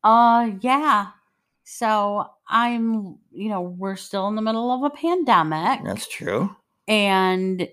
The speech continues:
Speaker 1: we're, you're not, like, Thanksgiving, I think you weren't supposed to have more than one other household.
Speaker 2: Yeah,
Speaker 1: Preferably
Speaker 2: person,
Speaker 1: your
Speaker 2: yeah.
Speaker 1: household.
Speaker 2: Right.
Speaker 1: And then, um,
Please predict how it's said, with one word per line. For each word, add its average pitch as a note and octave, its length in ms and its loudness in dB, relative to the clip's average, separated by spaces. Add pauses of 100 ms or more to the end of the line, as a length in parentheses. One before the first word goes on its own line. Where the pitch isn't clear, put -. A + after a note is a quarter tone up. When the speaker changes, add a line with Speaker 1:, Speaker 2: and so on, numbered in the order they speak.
Speaker 1:
we're, F#3 360 -2 (220)
you're G3 200 -2
not, G3 420 2 (160)
like, F#3 220 -2
Thanksgiving, A3 720 0
I G#3 60 -2
think F#3+ 200 -6
you F#3 100 -4
weren't F#3+ 260 -4
supposed F#3 300 -8
to G3 60 -8
have E3+ 280 0
more F3 280 -2
than F3 300 -2
one E3+ 200 0
other E3 300 0
household. G3 680 -4 (220)
Speaker 2:
Yeah, E2+ 320 0
Speaker 1:
Preferably A3+ 640 2
Speaker 2:
person, A3 80 4
Speaker 1:
your F#3+ 140 4
Speaker 2:
yeah. G3 60 4
Speaker 1:
household. G#3+ 680 0
Speaker 2:
Right. F#3+ 140 0
Speaker 1:
And F#3+ 100 4
then, F#3 240 -2 (920)
um, F3 720 0